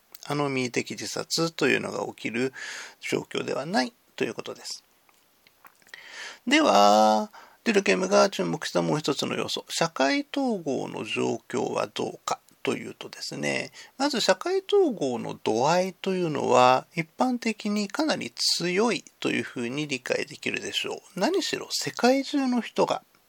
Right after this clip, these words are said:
階層であるとか身分であるとかそういったことの差なく、同じ恐怖、同じリスク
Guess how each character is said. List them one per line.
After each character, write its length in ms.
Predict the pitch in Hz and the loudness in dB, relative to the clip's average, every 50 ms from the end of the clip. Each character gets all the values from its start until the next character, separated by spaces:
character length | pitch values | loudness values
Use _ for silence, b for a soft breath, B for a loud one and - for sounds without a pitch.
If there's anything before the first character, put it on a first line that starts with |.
| _ _ _ _ _ _ - - _ | _ _ _ _ _ _ -20 -18 _
階 360 | - - - 202 202 208 208 | -8 4 6 6 6 6 2
層 360 | 196 - - 220 214 202 196 175 | 0 -2 0 0 0 0 0 0
で 120 | 170 175 | 2 2
あ 140 | 170 165 160 | 4 4 2
る 120 | 139 135 | 0 -4
と 160 | - - - | -6 -6 -10
か 180 | - - - 120 | -8 -4 -6 -4
身 220 | 127 151 175 202 | -2 0 0 0
分 320 | 196 196 190 165 135 127 123 | 0 0 -4 -4 -4 -6 -4
で 100 | - 117 | -2 -2
あ 100 | - 117 | -2 -2
る 120 | - - | -4 -6
と 120 | - - - | -8 -10 -6
か 140 | - 123 | -6 -6
そ 220 | - - 185 202 214 | -4 -2 -2 -2 -2
う 60 | 226 | -2
い 40 | 226 | -4
っ 40 | _ _ - | _ _ -4
た 100 | - 196 | -4 -4
こ 160 | 190 - 190 | -2 -2 -8
と 160 | 165 - 180 | -6 -4 -6
の 120 | 147 113 110 | -6 -4 -6
差 320 | - - 151 135 131 127 | -4 -2 -2 -2 -2 -4
な 240 | 120 120 151 196 226 | -2 2 4 4 4
く、 280 | - - - 151 - _ _ _ b b b b b b b b b b b b | 4 2 -6 -6 -6 _ _ _ b b b b b b b b b b b b
同 120 | 143 135 151 190 240 262 | 0 2 6 8 6 6
じ 200 | - 294 269 240 | 6 4 -2 -2
恐 320 | - - - 262 214 - | -4 -2 0 0 0 0
怖、 360 | - - - - - 131 131 | -2 -4 -14 -14 -10 -6 0
同 120 | 160 208 233 | 0 0 0
じ 200 | - - 262 240 | 2 -2 -4 -2
リ 140 | - 269 | -2 -2
ス 180 | 285 - - - | 0 0 0 -2
ク 160 | - 320 - | -2 -8 -8